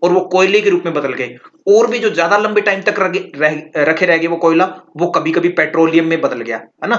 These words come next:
तो कोयला, कोयले से petroleum, ऐसे ऐसे बदलता गया, हर element बन गए कहता चीजों से, तो दबाव के कारण, मतलब गर्मी के कारण, है ना, रूप change हो जाता है। ऐसे ही कहते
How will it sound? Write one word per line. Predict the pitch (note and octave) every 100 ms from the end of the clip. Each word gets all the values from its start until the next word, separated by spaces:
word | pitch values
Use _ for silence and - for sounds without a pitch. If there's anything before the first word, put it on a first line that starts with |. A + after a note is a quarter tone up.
| - - -
तो | D3+
कोयला, | E3 E3+ F3+
कोयले | F3 D#3+ D#3+
से | D#3+
petroleum, | D#3+ E3 E3+ F3 D3
ऐसे | D#3 D#3
ऐसे | D#3
बदलता | C3 B2 A#2+
गया, | A#2 A#2+
हर | C#3+ D3 -
element | D3 D3+ D3+
बन | B2 A2
गए | A2+
कहता | A#2 A#2 A2 _ -
चीजों | C#3 C3+ B2+
से, | A2 - - - - -
तो | G#3 C#3 C#3
दबाव | E3+ E3 F3+ F3
के | D#3+
कारण, | C3+ C3
मतलब | E3
गर्मी | F3 _ D#3+ E3
के | D#3+
कारण, | C3 A2+
है | G#2+ _ _ -
ना, | G#3+ A3 - -
रूप | F#3+ G3
change | - E3+ D3
हो |
जाता | A#2 -
है। | A#2+ - _ -
ऐसे | E3+ G3+
ही | F#3+
कहते | F3+ G#3 G#3 -